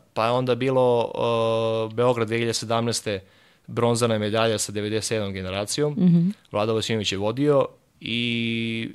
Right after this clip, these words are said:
Speaker 1: e, na kraju je bio Kuvajt dve hiljade devetnaeste,
Speaker 2: Devetnaeste,
Speaker 1: da,
Speaker 2: da.
Speaker 1: devedeset devetom moja generacija gde sam bio i kapitan. Ta srebrna medalja, uz nesreću,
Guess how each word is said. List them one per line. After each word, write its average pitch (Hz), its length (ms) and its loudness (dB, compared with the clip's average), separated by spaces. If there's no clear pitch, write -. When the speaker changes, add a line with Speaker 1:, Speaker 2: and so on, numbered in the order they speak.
Speaker 1:
e, 110 640 -2
na 113 200 -2
kraju 123 300 0
je 120 80 0
bio 123 160 0
Kuvajt 120 380 0
dve 110 120 -2
hiljade 113 320 -4
devetnaeste, 110 520 2
Speaker 2:
Devetnaeste, 113 400 4
Speaker 1:
da, 110 140 0
Speaker 2:
da. 98 60 2
Speaker 1:
devedeset 104 360 -2
devetom 107 320 -2
moja 104 140 -2
generacija 104 440 -4
gde 101 80 -4
sam 101 180 -6
bio 104 120 -4
i 101 60 -8
kapitan. 113 480 -4
Ta 117 140 0
srebrna 110 420 2
medalja, 113 500 2
uz 104 280 -6
nesreću, 113 540 -4